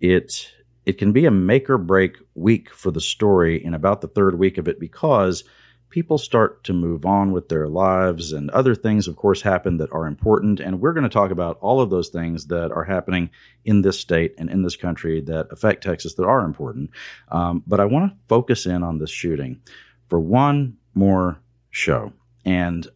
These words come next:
here's the reason. Remember when we first started talking about this, Jeremy, I made this point. I believe this as, uh, as a newsman and as, as a human, is that when you get into these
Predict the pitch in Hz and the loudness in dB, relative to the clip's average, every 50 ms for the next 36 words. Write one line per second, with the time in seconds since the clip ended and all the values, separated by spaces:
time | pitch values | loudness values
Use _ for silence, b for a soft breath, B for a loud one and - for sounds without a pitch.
0 | _ _ B B B B - - - 143 131 - 101 82 71 64 58 60 - - | _ _ B B B B -4 2 2 2 2 2 0 -2 -2 -4 -6 -10 -14 -8
1 | - 104 110 139 180 214 202 190 147 120 110 98 90 - _ - 127 143 147 - | -2 2 4 6 6 6 6 6 6 4 2 0 -2 -4 _ 0 0 0 0 -2
2 | - - - _ _ - 107 110 104 104 85 - - - 104 95 - 80 78 76 | -4 -10 -14 _ _ 2 2 2 2 0 -2 -2 0 0 0 0 -2 -4 -4 -4
3 | 80 73 - 73 - - 85 80 80 80 78 78 76 B B B B B B B | -4 -6 -6 -8 -8 -6 -4 -4 -4 -4 -4 -6 -10 B B B B B B B
4 | B B B - 120 95 101 127 143 135 135 131 - - 110 104 98 101 - _ | B B B -6 -2 2 2 2 2 2 0 -2 0 0 2 2 2 0 -4 _
5 | _ - - 78 90 95 113 120 113 98 101 98 92 - - - _ 82 82 82 | _ -4 -2 0 0 2 2 2 2 2 0 0 0 -2 -6 -10 _ -4 -4 -2
6 | 80 78 78 73 69 - - 69 69 64 62 60 - - 80 76 78 82 104 127 | -2 -4 -6 -8 -14 -12 -8 -8 -8 -8 -8 -10 -8 -8 -8 -6 -2 2 4 4
7 | 139 131 120 127 120 117 110 104 92 87 80 - - - 87 85 80 80 78 87 | 4 4 4 2 2 2 2 0 0 -2 -4 -8 -6 -6 -6 -4 -4 -6 -8 -8
8 | 92 76 62 71 - B B B B B B B B B _ _ - 101 95 92 | -10 -10 -12 -14 -18 B B B B B B B B B _ _ 0 0 2 2
9 | 85 87 98 95 - 101 104 101 90 98 98 85 87 127 156 165 165 160 139 - | 0 0 -2 -2 -2 -2 -2 -2 -2 -2 -6 -2 0 2 2 2 2 0 0 0
10 | 135 127 107 117 113 107 90 85 | 0 2 2 2 0 0 -2 -6